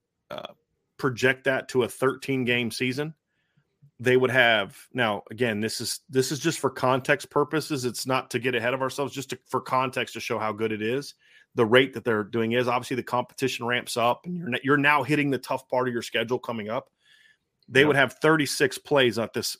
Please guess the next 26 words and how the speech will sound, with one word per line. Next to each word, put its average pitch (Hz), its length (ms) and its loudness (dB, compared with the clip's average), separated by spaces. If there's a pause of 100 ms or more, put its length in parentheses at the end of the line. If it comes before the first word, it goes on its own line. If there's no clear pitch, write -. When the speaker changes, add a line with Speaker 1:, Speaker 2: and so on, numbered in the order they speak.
Speaker 1:
cer-, - 300 -8
cer-, - 280 -10
at 110 120 -4
this - 320 -6
rate 123 300 0
of, 101 180 -6
in 110 140 -6
thirteen 101 400 -6
games. 76 320 -14 (800)
Tennessee 170 440 6
last 135 440 2
year 110 400 2 (100)
had 127 220 2
the 113 80 -2
most 123 280 2
in 127 60 -4
the 110 80 -2
country 120 400 -2
at - 100 -8
thirty-six. 117 760 -4
The 107 100 -6
next 120 340 -4
closest 110 460 -6
team 117 220 -4
was 98 200 -10
twenty-eight. 104 840 -8